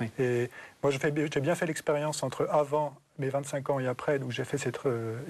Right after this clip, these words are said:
Speaker 2: expérience de l'Esprit Saint. Avant, ça, ça me barbait profondément.
Speaker 1: Hmm.
Speaker 2: Et donc, déjà commencer à vouloir la lire, c'est un effort, c'est un réel effort. Donc, euh, ça veut dire que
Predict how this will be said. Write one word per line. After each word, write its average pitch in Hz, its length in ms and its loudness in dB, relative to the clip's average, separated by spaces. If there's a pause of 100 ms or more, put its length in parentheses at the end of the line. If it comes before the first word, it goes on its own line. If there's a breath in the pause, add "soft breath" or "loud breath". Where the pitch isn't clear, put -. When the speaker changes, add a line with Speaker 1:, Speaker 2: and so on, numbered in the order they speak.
(160)
Speaker 2:
expérience 135 340 0
de 131 60 2
l'Esprit 123 280 -4
Saint. 175 220 0
Avant, 147 260 2
ça, 123 240 -2
ça 120 140 -4
me 127 120 2
barbait 143 340 2
profondément. 143 640 -4
Speaker 1:
Hmm. 135 60 -10 (360 loud breath)
Speaker 2:
Et - 60 2
donc, 160 180 2
déjà 175 240 2
commencer 160 400 -2
à 147 40 2
vouloir 160 280 0
la 135 120 0
lire, 185 300 -2 (360 loud breath)
c'est - 260 -4
un 139 80 2
effort, 156 320 2
c'est - 140 -4
un 127 40 2
réel 147 220 2
effort. 127 300 -4 (160)
Donc, 139 240 -2
euh, 120 100 2
ça 127 140 -4
veut 127 80 -2
dire 151 180 0
que 113 400 0